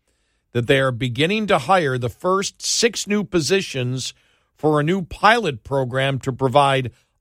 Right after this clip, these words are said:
unarmed crisis responders to respond to certain emergency calls.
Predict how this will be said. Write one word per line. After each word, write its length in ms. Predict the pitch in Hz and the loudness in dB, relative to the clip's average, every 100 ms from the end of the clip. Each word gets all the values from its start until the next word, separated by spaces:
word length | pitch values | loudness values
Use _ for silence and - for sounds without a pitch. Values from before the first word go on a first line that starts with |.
| _ | _
unarmed 840 | 180 233 214 190 165 160 165 156 - _ _ _ _ _ | 4 4 4 2 0 -2 -2 -4 -6 _ _ _ _ _
crisis 640 | - 196 220 - 185 - | 2 4 6 2 -2 -2
responders 880 | 131 - - 196 202 190 147 139 135 - | -2 -4 0 2 2 2 0 0 -2 -4
to 120 | 156 | -4
respond 760 | 139 120 - 170 180 185 175 - _ _ - | -4 -6 2 4 4 2 -2 -8 _ _ 0
to 120 | 139 | 0
certain 480 | - 196 196 - 190 | 2 0 0 -2 -4
emergency 720 | 156 160 170 147 151 - 139 | 0 0 0 -2 -4 -2 -4
calls. 720 | - 170 160 123 - - - | 0 0 2 -2 -6 -12 -12